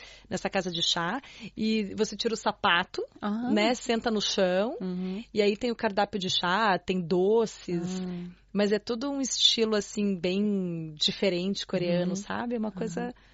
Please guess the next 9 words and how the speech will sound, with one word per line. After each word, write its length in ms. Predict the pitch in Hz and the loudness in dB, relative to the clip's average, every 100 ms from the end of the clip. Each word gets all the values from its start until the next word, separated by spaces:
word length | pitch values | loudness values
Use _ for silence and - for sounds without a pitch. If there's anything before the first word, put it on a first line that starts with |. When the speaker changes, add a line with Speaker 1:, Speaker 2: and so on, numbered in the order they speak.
| - _ _ - | -20 _ _ -4
Speaker 1:
uma 100 | 247 | -4
experiência 380 | - 269 277 277 | -2 -2 -2 -4
super 300 | 240 262 339 | -4 -2 0
Speaker 2:
Hum, 20 | |
Speaker 1:
legal. 220 | 381 208 | 2 4
Speaker 2:
relaxante. 600 | 254 240 196 190 196 - 214 196 - - | 2 0 -2 -4 -4 -8 -10 -12 -14 -4
E 300 | 226 220 208 - | 2 4 2 4
tem 220 | 233 294 | 6 8
algum 240 | - 240 | 6 6